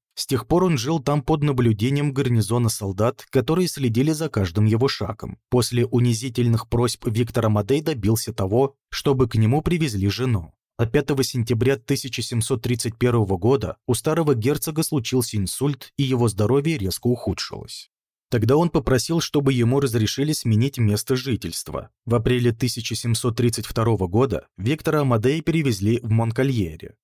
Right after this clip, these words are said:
Там он и скончался тридцать первого октября тысяча семьсот тридцать второго года в возрасте шестидесяти шести лет. Старый, злобный, подозрительный и безумный герцог Савойи и король Сардинии Виктор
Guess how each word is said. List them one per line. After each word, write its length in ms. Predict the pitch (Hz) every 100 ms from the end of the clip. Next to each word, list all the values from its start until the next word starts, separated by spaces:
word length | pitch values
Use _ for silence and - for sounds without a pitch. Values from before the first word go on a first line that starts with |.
| _
Там 220 | 123 165
он 120 | 180
и 40 | 170
скончался 600 | - 123 117 143 143 123
тридцать 440 | 123 127 - 117
первого 380 | 123 123 117 107
октября 580 | - - 95 107 131 135 _ _
тысяча 400 | 156 170 180 170
семьсот 420 | - 120 - 151
тридцать 340 | - 117 - 143
второго 480 | - 123 98 98 117
года 460 | 120 92 80 73 - _
в 100 | 113
возрасте 520 | 101 139 143 143 151
шестидесяти 600 | 139 - - 143 156 -
шести 420 | 160 170 - 101
лет. 420 | 101 104 69 - - _ _
Старый, 560 | - - 117 92 80 -
злобный, 720 | 95 120 131 120 98 73 -
подозрительный 800 | - 123 120 120 147 135 135 135
и 180 | 127 131
безумный 540 | 113 120 123 131 117
герцог 480 | 98 98 123 - 110
Савойи 680 | - 104 101 127 107 76 - -
и 100 | 117
король 300 | 127 135 120
Сардинии 680 | - 110 98 127 135 127
Виктор 400 | 101 127 - 117